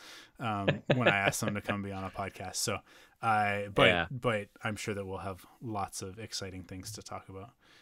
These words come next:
Speaker 1: uh, in the future. You
Speaker 2: Totally.
Speaker 1: know what? Let's, let's,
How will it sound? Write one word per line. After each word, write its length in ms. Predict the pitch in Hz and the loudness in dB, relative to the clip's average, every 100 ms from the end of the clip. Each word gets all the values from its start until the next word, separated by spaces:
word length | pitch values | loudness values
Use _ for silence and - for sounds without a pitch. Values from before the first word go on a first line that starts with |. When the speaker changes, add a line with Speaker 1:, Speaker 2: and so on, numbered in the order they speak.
| _ - | _ -14
Speaker 1:
uh, 220 | 101 101 95 _ _ - | -12 -12 -16 _ _ -12
in 160 | 185 107 | -6 -4
the 60 | 95 | -6
future. 220 | - 113 | -6 6
You 40 | |
Speaker 2:
Totally. 140 | 135 131 | 10 12
Speaker 1:
know 100 | 170 | 12
what? 140 | 180 | 10
Let's, 300 | 131 165 - - | 8 8 8 4
let's, 460 | 135 160 175 - | 8 8 8 2